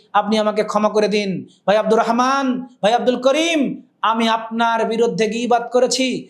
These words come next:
আপনি আমাকে ক্ষমা করে দেন।" আপনি যদি আমাকে ক্ষমা করে না দেন, তাহলে তো আল্লাহ আমাকে ক্ষমা করবেন না, তাহলে আমি তো বাঁচতে পারবো না। ভাই, আপনি আমাকে ক্ষমা করে দেন। যদি সম্ভব না হয়, যদি সম্ভব না হয়,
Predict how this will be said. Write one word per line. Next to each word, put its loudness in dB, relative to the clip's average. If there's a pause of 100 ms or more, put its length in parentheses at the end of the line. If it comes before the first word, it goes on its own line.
(140)
আপনি 4
আমাকে 0
ক্ষমা 0
করে 2
দেন।" 0 (260)
আপনি -2
যদি 0
আমাকে 0
ক্ষমা 0
করে 0
না -2
দেন, 0 (180)
তাহলে 2
তো -2
আল্লাহ 2
আমাকে -2
ক্ষমা 0
করবেন 0
না, -2 (240)
তাহলে 2
আমি 0
তো 0
বাঁচতে 0
পারবো 2
না। 2
ভাই, 0 (240)
আপনি -2
আমাকে 0
ক্ষমা -2
করে 2
দেন। -2 (280)
যদি 2
সম্ভব 2
না 2
হয়, 0 (360)
যদি 2
সম্ভব 2
না 2
হয়, 0